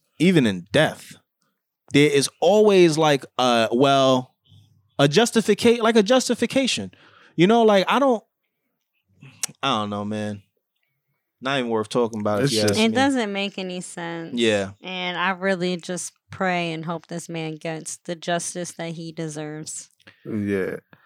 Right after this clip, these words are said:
Speaker 2: It's, that's, it's just foul. Um, did you read the quote? I didn't wanna s-, say
Speaker 1: There's
Speaker 2: it if
Speaker 1: not
Speaker 2: you,
Speaker 1: s-
Speaker 2: if you did, I wasn't.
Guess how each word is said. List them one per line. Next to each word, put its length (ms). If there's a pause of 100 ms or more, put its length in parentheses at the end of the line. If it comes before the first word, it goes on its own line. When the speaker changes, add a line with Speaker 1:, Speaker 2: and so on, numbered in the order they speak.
(420)
Speaker 2:
It's, 300
that's, 360
it's 260
just 280
foul. 580 (160)
Um, 480 (260)
did 200
you 80
read 180
the 80
quote? 260
I 120
didn't 160
wanna 280
s-, 220 (180)
say 380
Speaker 1:
There's 140
Speaker 2:
it 40
if 40
Speaker 1:
not 100
Speaker 2:
you, 60
Speaker 1:
s- 140
Speaker 2:
if 180
you 120
did, 220
I 100
wasn't. 300